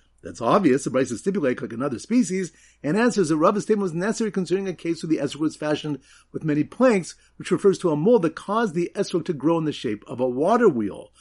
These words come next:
with numerous broad spokes emerging from a central core. Rava teaches that this is considered a normal form of esrog.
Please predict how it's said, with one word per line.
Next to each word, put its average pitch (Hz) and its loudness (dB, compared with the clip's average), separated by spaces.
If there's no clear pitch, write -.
with 135 -4
numerous 202 4
broad 147 2
spokes 247 2
emerging 160 2
from 139 -4
a 110 -4
central 104 -6
core. 165 0
Rava 120 -4
teaches 226 0
that 170 0
this 170 -6
is - -12
considered 196 2
a 202 2
normal 180 0
form 98 -16
of 110 -4
esrog. - -12